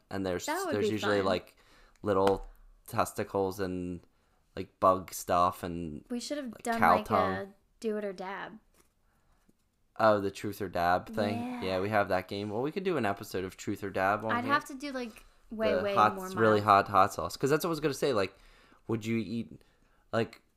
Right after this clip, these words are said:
Speaker 1: would you eat bull testicles for five hundred dollars? Well, like, it's gross, but it's not like,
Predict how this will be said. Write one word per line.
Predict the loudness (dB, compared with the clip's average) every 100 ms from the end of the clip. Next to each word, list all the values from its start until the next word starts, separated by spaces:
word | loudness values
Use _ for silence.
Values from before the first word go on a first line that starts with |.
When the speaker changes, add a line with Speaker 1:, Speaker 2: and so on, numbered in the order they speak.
| _
Speaker 1:
would | -4 -2
you | 2
eat | 0 2
bull | 2
testicles | 2 2 0 -4 -8
for | -4
five | 4 4
hundred | 4 -2
dollars? | 2 4 4 2
Well, | 0
like, | -2 -4
it's | -10
gross, | -10 0 2 2
but | -2 -4
it's | 0
not | 0 2
like, | 0 -2